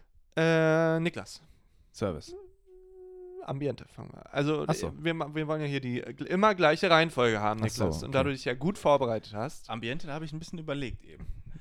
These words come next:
Speaker 1: Da musste ich auch überlegen.
Speaker 2: Aber an
Speaker 1: Das
Speaker 2: sich würde ich dem Alero-Kiosk eine stabile vier von fünf geben.
Speaker 1: Für Ambiente?
Speaker 2: Ja, da würden sie erstmal denken, so, okay, für, auf dem
Speaker 1: Mhm.
Speaker 2: Edam, ne? Aber ich finde, durch diese Lage,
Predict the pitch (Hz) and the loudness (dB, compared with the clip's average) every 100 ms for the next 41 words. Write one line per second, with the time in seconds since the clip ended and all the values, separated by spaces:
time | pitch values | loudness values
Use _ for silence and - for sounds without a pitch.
0 | - - 123 127 156 214 - 180 151 117 | -16 -12 -8 -6 -8 -8 -2 0 0 -2
1 | 107 107 110 - - 113 120 123 120 170 | -4 -6 -8 -10 -2 2 4 2 0 -4
2 | - - - 120 139 165 - 127 135 127 | -6 -12 -12 -6 -4 -4 -6 -4 -2 -2
3 | - 113 139 151 - - 104 165 - - | -2 -2 -2 -4 -4 2 4 2 -4 -20
4 | - - 120 120 127 117 147 170 - - | -20 -2 -2 0 0 -2 -4 -6 -6 -8
5 | 202 190 165 - 208 - 90 82 101 165 | -6 -4 -6 -2 -4 -4 -6 -2 -2 -4
6 | - _ - - 170 185 160 160 131 175 | -8 _ -14 -6 -4 -2 -4 -4 -6 -8
7 | 226 196 104 101 120 117 117 113 110 101 | -2 2 2 2 0 0 -4 -2 -2 -2
8 | 98 85 - 101 151 92 - 92 - - | -6 -12 -8 -6 -6 -6 -10 -10 -10 -14
9 | - - 127 127 107 139 107 131 - - | -6 0 0 0 -2 -4 -2 -4 -4 -12
10 | - - 113 - 151 123 120 - 120 110 | -10 -4 -4 -2 -6 -4 -6 -4 -2 0
11 | 98 147 151 151 | 2 2 2 0